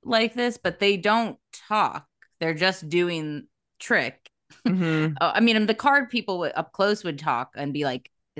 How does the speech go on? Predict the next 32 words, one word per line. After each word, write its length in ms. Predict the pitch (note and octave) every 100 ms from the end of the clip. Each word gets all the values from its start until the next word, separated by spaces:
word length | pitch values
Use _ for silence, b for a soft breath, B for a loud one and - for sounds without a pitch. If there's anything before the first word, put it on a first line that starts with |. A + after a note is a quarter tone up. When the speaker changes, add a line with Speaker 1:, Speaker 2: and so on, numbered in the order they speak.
| -
Speaker 1:
snazzy 520 | - F3 E3 E3+ D#3+
and 100 | D3
kind 160 | F3 D3
of 120 | C3+
casino-y, 800 | D#3+ - D3 D#3 E3+ F#3 G3+ G3+
but, 140 | E3+
like, 220 | D3+ D3 D3+
the 140 | D#3
onstage 540 | E3+ F#3 F#3 - D#3+ D3+
performers 440 | D#3 D#3 C#3+ D3
were 80 | D3
very 200 | C#3+ C#3+
mime 520 | C#3+ D3 D3 C#3+ C#3+
and 160 | C3 C3+
scarves. 600 | - D3+ C#3+ C3+ C3 C#3 _ _ _
So 100 | -
they're 160 | G3 G3+
doing 180 | A3 C#4
a 60 | F#3
lot 480 | D3+ E3+ F3 D#3+ -
with 200 | D3 -
their 120 | C#3+
face 500 | - E3 C#3+ C#3 -
and, 120 | D3
like, 140 | C#3 C#3
a 60 |
lot 440 | C#3+ D3 C#3+ C#3 C#3
of 160 | C3+
drama. 420 | C3 C#3 C#3 C3+ -
It's, 140 | F3
like, 120 | A3+
very 840 | E3+ E3+ G#3 G#3+ F3 D3+ C#3 B2+